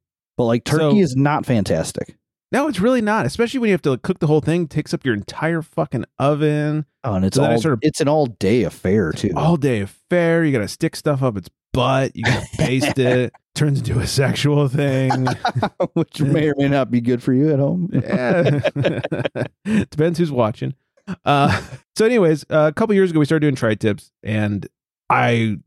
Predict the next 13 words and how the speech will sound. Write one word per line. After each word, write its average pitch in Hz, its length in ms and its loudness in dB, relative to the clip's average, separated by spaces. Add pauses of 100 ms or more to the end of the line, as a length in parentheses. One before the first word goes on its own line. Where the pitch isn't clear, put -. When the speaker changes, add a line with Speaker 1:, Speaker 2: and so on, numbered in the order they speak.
(140)
Speaker 2:
convinced 117 640 0
the, 107 180 -2
the 104 140 -4
fam 107 300 0
to 101 80 -8
do 104 120 0
that 98 140 0
again 98 240 -2
this 95 200 -6
year. 98 220 -2 (160)
Did - 140 0
four 170 200 2
tri-tips. 127 680 0